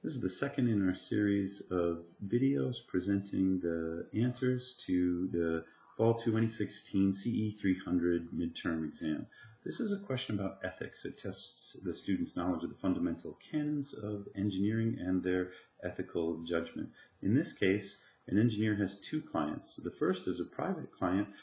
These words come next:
and the engineer prepares a report, um, recommending, uh, ways to mitigate, in this case mitigate means reduce the risk of environmental hazards with a certain mining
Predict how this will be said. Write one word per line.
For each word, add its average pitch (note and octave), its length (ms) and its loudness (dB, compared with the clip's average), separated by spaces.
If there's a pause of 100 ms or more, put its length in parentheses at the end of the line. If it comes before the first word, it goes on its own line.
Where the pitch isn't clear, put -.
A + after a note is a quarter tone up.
(200)
and F2 60 -2
the F#2+ 120 6
engineer A2 460 2
prepares A#2 520 0
a C3+ 60 2
report, C3+ 560 2 (440)
um, B2 540 2
recommending, A#2+ 920 2 (280)
uh, A2 420 -2 (1400)
ways A#2 340 4
to F#2 160 4
mitigate, F#2+ 500 4
in - 60 -2
this F#2+ 120 0
case F#2+ 200 -2
mitigate E2+ 340 2
means D#2+ 160 -2
reduce E2+ 320 -2
the - 80 -6
risk G2+ 320 0
of F2+ 180 2 (280)
environmental A2 500 2
hazards G2 500 -2
with F2 160 0
a F#2 60 2
certain F2+ 340 0
mining E2+ 400 2